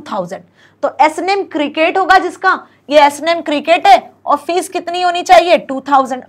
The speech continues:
और लगाया है, और मतलब कोई एक भी ट्रू होगा तो आपको आंसर मिल जाएगा। तो भाई ये तो ट्रू है ना, ठीक है, इस S name में क्रिकेट तो मिल रहा है, तो यहाँ पे आपको एक्सट्रैक्ट करना है फर्स्ट पोजीशन से, तो as it is आपको एस थ्री मिल जाएगा।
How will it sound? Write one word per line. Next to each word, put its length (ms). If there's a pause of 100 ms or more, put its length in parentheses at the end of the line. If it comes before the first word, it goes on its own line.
और 280
लगाया 340
है, 240 (220)
और 320
मतलब 340
कोई 200
एक 320
भी 140
ट्रू 180
होगा 240
तो 120
आपको 240
आंसर 320
मिल 160
जाएगा। 340 (380)
तो 60
भाई 180
ये 180
तो 160
ट्रू 240
है 160
ना, 180 (500)
ठीक 180
है, 140 (300)
इस 120
S 220
name 140
में 180
क्रिकेट 400
तो 60
मिल 140
रहा 140
है, 140 (220)
तो 160
यहाँ 280
पे 120
आपको 300
एक्सट्रैक्ट 640
करना 260
है 80
फर्स्ट 280
पोजीशन 440
से, 120
तो 80
as 300
it 140
is 120
आपको 280
एस 280
थ्री 140
मिल 160
जाएगा। 320